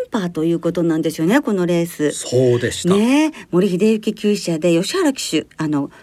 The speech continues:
Speaker 1: 金沢の吉原騎手、安城ということで。
Speaker 2: はい。
Speaker 1: やっぱりこの名前もね、ほんと忘れられない感じですよね。
Speaker 2: そうですね。
Speaker 1: はい。キャロットさん、ありがとうございました。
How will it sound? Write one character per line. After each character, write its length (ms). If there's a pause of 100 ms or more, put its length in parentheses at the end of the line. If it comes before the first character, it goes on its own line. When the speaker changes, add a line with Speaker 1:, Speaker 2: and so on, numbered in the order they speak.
(200)
Speaker 1:
金 260
沢 240
の 220 (220)
吉 200
原 160
騎 180
手、 140 (140)
安 200
城 160
と 120
い 140
う 60
こ 120
と 160
で。 100
Speaker 2:
は 160
い。 80 (140)
Speaker 1:
や 80
っ 20
ぱ 100
り 140
こ 140
の 160
名 160
前 220
も 100
ね、 60 (460)
ほ 100
ん 20
と 100
忘 220
れ 80
ら 100
れ 120
な 120
い 60
感 200
じ 80
で 140
す 100
よ 120
ね。 240
Speaker 2:
そ 180
う 20
で 120
す 160
ね。 120
Speaker 1:
は 440
い。 100 (420)
キ 60
ャ 20
ロ 80
ッ 60
ト 120
さ 220
ん、 120
あ 100
り 100
が 140
と 140
う 20
ご 100
ざ 140
い 80
ま 120
し 120
た。 180